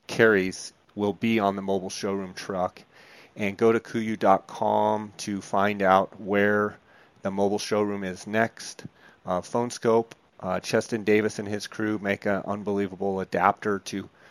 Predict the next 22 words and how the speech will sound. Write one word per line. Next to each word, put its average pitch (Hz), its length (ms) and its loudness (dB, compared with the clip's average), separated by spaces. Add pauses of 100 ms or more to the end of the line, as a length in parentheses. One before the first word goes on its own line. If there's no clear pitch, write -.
(280)
be 101 140 -2
taking 104 680 -4
photos 110 640 2
and 95 240 -6
videos 104 480 0
immediately 101 640 -2
through 104 180 -10
your 95 140 -8
spotting 104 440 0
scope 107 380 -4
or 95 160 0
any 104 180 -6
binocular, 101 880 -2 (140)
so - 140 -10
you 92 140 -10
can 101 160 -6
adapt 101 540 0
any 107 400 -6 (240)
phone 107 500 -4
to - 260 -6
any 101 360 -6
optic. - 560 -2